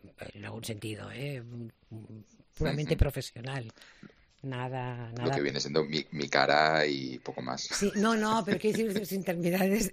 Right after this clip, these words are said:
Speaker 1: tus intimidades pe-, de pensamiento. No, ahí
Speaker 2: Intelectuales, ¿no?
Speaker 1: en-,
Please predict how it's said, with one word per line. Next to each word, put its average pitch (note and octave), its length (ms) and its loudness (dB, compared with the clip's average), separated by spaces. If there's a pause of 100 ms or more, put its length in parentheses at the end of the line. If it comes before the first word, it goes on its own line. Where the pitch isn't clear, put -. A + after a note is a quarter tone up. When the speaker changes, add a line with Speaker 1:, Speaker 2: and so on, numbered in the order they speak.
Speaker 1:
tus G#3 160 0
intimidades G3+ 600 0
pe-, A3+ 280 -4
de F#3+ 200 -2
pensamiento. E3+ 840 2 (760)
No, E3+ 200 2 (380)
ahí D3 140 8
Speaker 2:
Intelectuales, C#3+ 640 8
¿no? F#3 100 4
Speaker 1:
en-, F3 80 4